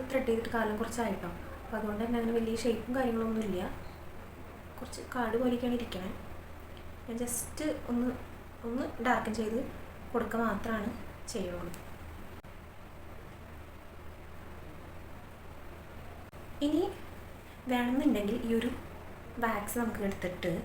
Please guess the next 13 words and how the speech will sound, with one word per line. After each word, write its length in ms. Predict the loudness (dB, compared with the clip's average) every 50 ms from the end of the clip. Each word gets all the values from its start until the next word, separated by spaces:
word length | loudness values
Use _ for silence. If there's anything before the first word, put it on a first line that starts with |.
| -4 -8 -10 -10 -10 -6 -2 0
ഒന്ന് 240 | 2 4 4 6 4 4 2 -2 -4 -8 -8 -8 -8 -8
ഈ 40 | -4 2 6
പൗഡർ 260 | 6 8 8 6 4 4
പ്രൊഡക്റ്റിന് 320 | 4 2 2 2 2 2 2
ഒന്ന് 120 | 4 4 6 6
സെറ്റ് 220 | 6 4 4 4 4
ചെയ്ത് 120 | 6 6 6
കൊടുക്കാം 240 | 6 4 4 2 0
ട്ടോ. 60 | -2 -2 -4 -8 -10 -10 -10
അപ്പൊ 120 | -2 0 2
അങ്ങനെ 160 | 4 6 6 6
ആവുമ്പോ 180 | 6 6 6 4
അത് 80 | 4 4